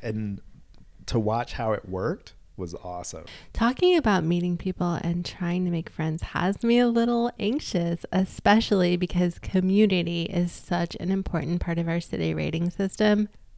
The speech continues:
Speaker 1: Gathering the data to rate each of these cities requires a lot more effort than we expected when we set up the spreadsheet last month. So it's kinda made me reevaluate the spreadsheet as more of categories that are reminders that we want to explore for each city.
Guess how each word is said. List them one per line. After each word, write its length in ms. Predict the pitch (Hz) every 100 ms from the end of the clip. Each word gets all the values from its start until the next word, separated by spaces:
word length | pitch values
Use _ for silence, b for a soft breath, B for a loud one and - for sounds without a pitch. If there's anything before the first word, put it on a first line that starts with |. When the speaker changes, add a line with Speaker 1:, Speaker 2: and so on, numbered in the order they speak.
| -
Speaker 1:
Gathering 400 | 104 110 139 143
the 80 | 139
data 540 | 113 107 113 123 135 135
to 120 | -
rate 300 | 98 101 110
each 220 | 101 101 104
of 80 |
these 180 | 101 101
cities 580 | - 95 95 113 123 117
requires 520 | 98 92 107 135 123
a 40 | 95
lot 280 | 95 101
more 200 | 98 92 -
effort 360 | 92 - 92 92
than 120 | 92
we 120 | 92
expected 640 | 92 - - 92 - 139 143
when 100 | 147
we 100 | 143
set 220 | - 135
up 140 | 139
the 80 | -
spreadsheet 560 | - 139 135 - 139 -
last 280 | 135 131
month. 300 | 131 135 135 - - - - - -
So 260 | - - 107
it's 120 | 104
kinda 280 | - 147 143
made 260 | 117 110 107
me 340 | 95 92 92 b b b b b - -
reevaluate 1300 | 98 107 113 117 113 110 - 90 95 104 120 151 160
the 60 |
spreadsheet 640 | 151 - 165 160 180 165 -
as 160 | 104 101
more 400 | 107 110 110 101
of 200 | 92 -
categories 720 | - 135 143 135 123 117 107
that 140 | 98
are 60 | 92
reminders 840 | 90 87 92 98 95 92 87 85
that 160 | 90
we 100 | 95
want 240 | 85 87 85
to 100 | 85
explore 600 | 82 - - 87 85 82
for 160 | - 90
each 180 | -
city. 380 | - 90 85 82